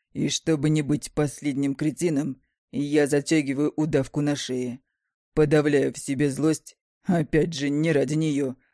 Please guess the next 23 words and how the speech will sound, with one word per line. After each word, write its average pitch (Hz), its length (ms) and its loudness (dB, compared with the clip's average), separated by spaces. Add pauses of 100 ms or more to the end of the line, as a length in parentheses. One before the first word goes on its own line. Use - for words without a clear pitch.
(140)
ради 147 300 0
своего 151 380 0
ребенка, 135 560 0
которого 147 580 0
она 147 340 0
носит 139 380 -2
под 135 200 -2
сердцем. 127 540 -6 (440)
Мысленно 139 680 0
соглашаюсь 143 600 0
с - 40 -14
рекомендациями 143 880 -2
гинеколога. 135 800 -4 (600)
Пытаюсь 151 460 2
настроиться 156 600 0
на 151 120 0
будущее 147 500 2
отцовство, 131 680 -2 (360)
несмотря 156 760 0
на 151 120 0
протест 143 400 -2
моей 139 200 0
сущности. 131 760 -6